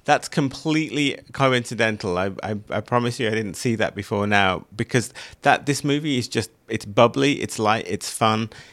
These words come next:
it, it's refreshing. And, and I think it all, to, to me, I, I was completely, uh, transfixed by the way that Millie Bobby Brown, it, you know, injects her energy into this character. It,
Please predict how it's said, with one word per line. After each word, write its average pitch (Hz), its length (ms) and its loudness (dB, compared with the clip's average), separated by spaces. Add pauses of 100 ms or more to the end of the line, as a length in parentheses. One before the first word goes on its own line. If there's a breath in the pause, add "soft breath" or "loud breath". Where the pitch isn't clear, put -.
(200 loud breath)
it, - 320 -2
it's - 180 -6
refreshing. 120 800 2
And, 104 460 -4
and 104 260 -6
I 104 40 -4
think 123 280 -4
it - 80 0
all, 160 560 2 (140)
to, 117 180 -4
to 139 160 -2
me, 156 360 2 (580 loud breath)
I, 127 80 6
I 120 180 2
was 120 160 2
completely, 123 1600 -2 (140)
uh, 95 200 -6
transfixed - 720 0
by 107 200 4
the 107 100 -2
way 104 120 -2
that 95 140 -4
Millie 107 220 0
Bobby 101 240 -2
Brown, 98 420 0 (380)
it, - 180 -6
you 113 120 -8
know, 95 120 -6
injects 107 460 2
her 123 120 2
energy 104 380 0
into 120 180 -2
this 107 140 -10
character. 101 540 0 (500 loud breath)
It, - 240 4